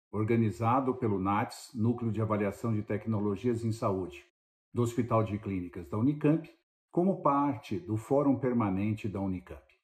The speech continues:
Farei a moderação do evento Judicialização da Saúde e Gestão Pública, que contará com a presença do professor doutor Fernando White, que é professor da Faculdade de Medicina da usp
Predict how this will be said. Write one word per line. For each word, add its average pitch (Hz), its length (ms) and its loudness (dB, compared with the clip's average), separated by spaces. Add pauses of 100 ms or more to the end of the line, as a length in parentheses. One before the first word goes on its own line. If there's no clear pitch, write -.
(140)
Farei 180 320 6
a 151 60 6
moderação 143 720 6
do 123 120 4
evento 113 600 2
Judicialização 170 1120 2
da 160 100 2
Saúde 143 840 2 (120)
e 135 100 2
Gestão 131 400 4
Pública, 85 500 -2 (460)
que - 140 -6
contará 151 580 2
com 156 140 0
a 143 40 2
presença 120 880 0 (300)
do 120 80 0
professor 156 380 2
doutor 135 400 2
Fernando 131 500 6
White, 95 420 0 (380)
que 131 100 2
é 117 40 2
professor 123 600 2
da 123 140 2
Faculdade 110 460 0
de 110 80 -4
Medicina 98 480 -4
da 127 160 0
usp 147 500 2